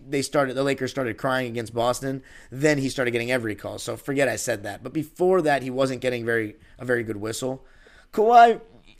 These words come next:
I think he gets a decent one, honestly. When he gets fouled, he complains. <laughs> Like, he really does. The one thing about Kawhi I'll say is that he always gets back on defense, though. He'll always get back on defense, unlike some other guys. I'm not gonna name names,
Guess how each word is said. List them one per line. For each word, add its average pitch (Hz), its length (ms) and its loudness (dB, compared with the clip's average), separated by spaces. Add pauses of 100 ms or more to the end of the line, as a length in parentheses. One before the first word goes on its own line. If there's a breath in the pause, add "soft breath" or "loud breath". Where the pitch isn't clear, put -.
I 214 120 2
think 226 160 -4
he 180 60 -4
gets 165 180 2
a 135 40 -4
decent 123 340 -4
one, 131 260 -2
honestly. 127 460 -4
When 123 160 -4
he 170 120 0
gets 185 220 2
fouled, 123 240 -2
he 117 60 -6
complains. 113 720 -10
<laughs> - 40 -20 (340 loud breath)
Like, - 80 -12
he 147 80 0
really 143 220 2
does. 123 440 -2 (760 soft breath)
The 139 60 -2
one 170 140 2
thing 165 100 -2
about 147 180 4
Kawhi 139 320 2
I'll 123 100 -2
say 120 200 -2
is 117 140 -6
that 113 60 -10
he 127 140 -8
always 143 240 2
gets 131 160 -2
back 127 200 -2
on 110 200 -8
defense, 113 500 -4
though. - 280 -14 (1080)
He'll 131 160 -10
always 143 320 2
get 127 140 -2
back 123 180 -2
on 110 160 -8
defense, 117 540 -8
unlike 127 280 -2
some 123 160 -8
other 117 220 -2
guys. 101 380 -6 (480)
I'm 120 60 -14
not 117 120 -2
gonna 113 140 -4
name 110 240 -4
names, 101 420 -8